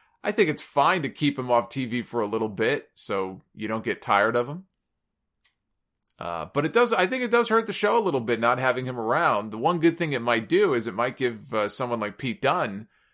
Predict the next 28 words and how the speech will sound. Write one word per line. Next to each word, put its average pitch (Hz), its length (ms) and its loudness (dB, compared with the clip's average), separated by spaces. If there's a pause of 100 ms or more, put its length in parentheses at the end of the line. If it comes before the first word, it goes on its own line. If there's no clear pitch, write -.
(140)
a - 100 -10
chance 113 360 -4
to 101 60 -12
just 110 220 -4
kinda 101 180 -2
stand 120 420 0
on 113 120 0
his 110 200 -4
own, 113 260 -2
not 110 220 0
be 117 140 -4
in 117 80 -4
the 120 60 -4
background, 110 600 0
not 117 160 -4
be 120 140 -6
in 120 80 -6
the 120 80 -4
shadows 110 520 0
behind 107 540 -2
McAfee, 101 720 -6 (800)
uh, 90 200 -10
but 92 100 -10
really 143 280 0
try 139 180 0
to 117 60 -2
break 117 360 -2
out, 101 480 0